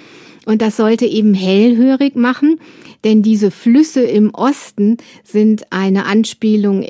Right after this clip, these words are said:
auf die Genesis, auf einen der Paradiesflüsse, von dem es in Genesis zwei heißt, dass er Bdelliumharz und Karneolsteine mit sich führt. Also das heißt, die Edelsteine kommen aus dem Paradies.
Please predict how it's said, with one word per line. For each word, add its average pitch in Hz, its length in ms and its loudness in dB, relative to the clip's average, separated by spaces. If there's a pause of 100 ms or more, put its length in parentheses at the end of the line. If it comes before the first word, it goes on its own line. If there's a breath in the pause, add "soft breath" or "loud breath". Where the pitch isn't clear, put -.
auf 185 200 -10
die 190 120 -4
Genesis, 269 600 -2
auf 196 440 -8
einen 202 360 -2
der 185 160 -4
Paradiesflüsse, 208 1040 -6
von 196 220 -6
dem 196 160 -4
es 196 100 -8
in 185 140 -8
Genesis 185 420 -8
zwei 190 380 -10
heißt, 180 360 -12
dass 190 200 -14
er 185 260 -10 (540 loud breath)
Bdelliumharz 196 1000 0
und 190 180 -6
Karneolsteine 185 1120 -4
mit 190 200 -10
sich - 220 -16
führt. 190 340 -10
Also 196 160 -4
das 202 160 -4
heißt, 214 260 -4
die 220 200 -2
Edelsteine 190 560 -2
kommen 190 400 -4
aus 180 200 -12
dem 185 160 -10
Paradies. 185 680 -10